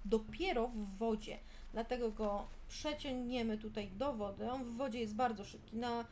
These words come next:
lądzie jest, e, niesamowicie, e, powolny, ale widzisz, już teraz pojawia się, nawet jakby obok ciebie płynął, em, mogę wziąć od niego tlen w ten sposób, widzisz?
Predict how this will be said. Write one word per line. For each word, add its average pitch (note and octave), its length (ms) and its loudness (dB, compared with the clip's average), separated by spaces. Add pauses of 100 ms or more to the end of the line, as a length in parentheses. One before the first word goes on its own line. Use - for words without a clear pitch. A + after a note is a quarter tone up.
(260)
lądzie B3 360 0
jest, - 380 -4
e, G#3+ 800 -2
niesamowicie, A#3 680 -2
e, A3 480 -4 (680)
powolny, G#3 400 0
ale A3 120 -2
widzisz, C4 300 -6
już D4 200 -4
teraz E4 380 4
pojawia A#3 360 0
się, A#3 200 0
nawet A#3+ 240 -2
jakby A#3 280 2
obok C4 260 -4
ciebie B3+ 280 -4
płynął, A#3 540 0 (480)
em, A#3 380 0 (240)
mogę C#4+ 280 -2
wziąć C4+ 260 -4
od A3+ 140 -2
niego A3+ 420 0 (520)
tlen - 340 0 (800)
w - 60 -4
ten G#3+ 140 2
sposób, A3 440 -8
widzisz? D4+ 400 -8